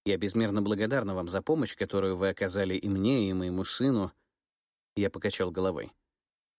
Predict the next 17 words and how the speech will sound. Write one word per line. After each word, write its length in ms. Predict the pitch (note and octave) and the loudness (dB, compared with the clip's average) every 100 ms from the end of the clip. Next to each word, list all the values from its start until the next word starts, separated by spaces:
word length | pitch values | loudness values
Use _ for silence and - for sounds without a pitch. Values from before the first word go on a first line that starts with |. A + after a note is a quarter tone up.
| _ _ - | _ _ 0
Инга 200 | C3+ A2 | 2 2
Валентиновна, 720 | F#2+ F#2 - E2 D#2 F2 - _ _ _ _ _ _ _ | -2 -4 -4 -6 -8 -12 -16 _ _ _ _ _ _ _
Я 140 | A#2 B2+ | 0 2
понимаю 380 | D3 D#3+ B2 | 4 4 2
ваши 260 | F2+ F2+ - | 2 -2 0
опасения 560 | F#2 F#2+ - D#3 G#2 F#2+ | 0 0 0 2 2 0
и 140 | B2 | 2
осознаю, 560 | B2+ - B2 A#2 A#2 D3+ | 0 2 2 2 2 2
насколько 500 | C3 - C3 A#2 A2+ | 0 0 -2 0 2
вам 180 | A2 | 2
не 80 | A2+ | 2
хочется 500 | A#2 A2 - F2+ - | 0 -2 -2 -4 -2
отдавать 360 | F2+ G2 F#2+ - | 0 0 -2 -4
Викторию 460 | F#2 - D3+ A2+ | -6 -2 0 0
за 120 | F#2 G2 | 0 -2
первого 380 | G#2+ G2+ F#2+ F#2 | 0 0 -2 -4
встречного, 680 | - A2+ C3+ - A2+ G#2+ | -4 -2 -2 0 0 0